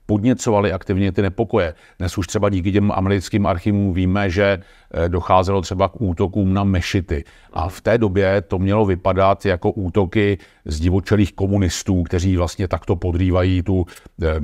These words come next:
islámskou, tu kulturu tradiční, protože Mossadegh navíc byl podporován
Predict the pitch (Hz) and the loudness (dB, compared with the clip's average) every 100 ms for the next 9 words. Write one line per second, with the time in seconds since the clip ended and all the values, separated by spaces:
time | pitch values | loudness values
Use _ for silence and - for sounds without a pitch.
0 | - 85 - 90 92 - 95 92 87 - | -4 -4 -2 -2 -2 -2 -2 -2 -2 0
1 | 101 87 98 92 90 87 92 90 - 98 | 0 0 0 -2 -2 -2 0 -2 -4 -2
2 | 95 92 - - 85 87 90 95 87 - | -2 -4 -12 -8 -2 0 2 0 0 -2
3 | 92 95 90 90 92 87 85 - 95 92 | -2 0 0 0 0 0 -4 -2 0 4
4 | 95 92 85 | 4 2 -2